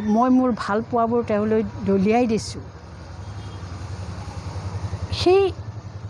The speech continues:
আমি নেদেখাজনক গোটেই বিশ্ব ব্ৰহ্মাণ্ডৰ মানুহে তেওঁক ভাল পায়। যিসকল আস্তিক, সেইসকলে তেওঁক মানে। পৃথিৱীৰ বৃহৎ ধৰ্ম, হিন্দু ধৰ্মই হওক, ইছলাম ধৰ্মই হওক,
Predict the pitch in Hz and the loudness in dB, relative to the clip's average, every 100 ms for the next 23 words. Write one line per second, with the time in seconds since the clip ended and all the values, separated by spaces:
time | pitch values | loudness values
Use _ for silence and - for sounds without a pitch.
0 | - 208 285 262 160 196 190 247 208 180 | -2 4 6 6 4 -2 -2 -2 -2 0
1 | 185 - - - - 202 - 330 381 220 | -2 -4 -12 -10 -2 0 2 4 4 4
2 | 214 - - 294 262 214 202 214 220 220 | 0 -2 -2 0 2 0 0 0 0 0
3 | 220 214 196 165 190 185 208 294 - - | 2 2 2 0 0 0 0 -2 -10 -18
4 | - 202 190 320 - - - - - - | -4 0 2 0 -6 -20 -20 -20 -20 -20
5 | - - - - 196 196 196 170 180 - | -20 -10 -6 -2 2 0 0 -6 -8 -12
6 | - - - - - - - - - - | -20 -20 -20 -20 -20 -20 -18 -18 -18 -20
7 | - - - - - 214 320 - - 294 | -20 -18 -14 -12 0 4 4 2 0 2
8 | 180 180 - 214 220 - - 247 233 254 | 2 -2 -2 -2 -2 -8 -2 0 2 2
9 | 220 220 - 208 214 175 175 190 180 - | 0 0 0 2 2 4 2 2 -2 -6
10 | - - - 233 302 269 302 208 202 226 | -8 -2 0 4 4 6 4 4 2 0
11 | 220 185 202 196 196 196 226 - - - | 0 -2 0 2 2 2 0 -4 -2 4
12 | 220 220 214 220 226 202 202 196 185 180 | 6 6 4 2 2 2 2 2 0 0
13 | 190 - 208 202 202 190 190 185 180 | -2 0 0 2 2 2 2 2 0